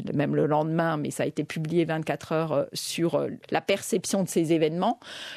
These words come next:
Le sondage de notamment, euh, Folia disait que quatre-vingt-treize pour cent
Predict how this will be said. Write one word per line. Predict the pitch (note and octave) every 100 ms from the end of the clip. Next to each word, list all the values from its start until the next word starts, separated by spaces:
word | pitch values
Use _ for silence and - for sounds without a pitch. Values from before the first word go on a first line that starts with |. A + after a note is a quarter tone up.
| - -
Le | F3 F3
sondage | E3 - G3+ F#3 G3 F#3
de | E3
notamment, | E3+ E3+ G3 F3 F3 E3+ E3
euh, | D#3 D#3 D3+ -
Folia | - G3 A3+ D#3+ D#3 C3+ A#2+
disait | F3 F3 E3 G#3
que | - G#3 F#3 G#3+ -
quatre-vingt-treize | G#3+ - F#3+ F3+ - - - C#4 -
pour | - E3+ -
cent | - D#3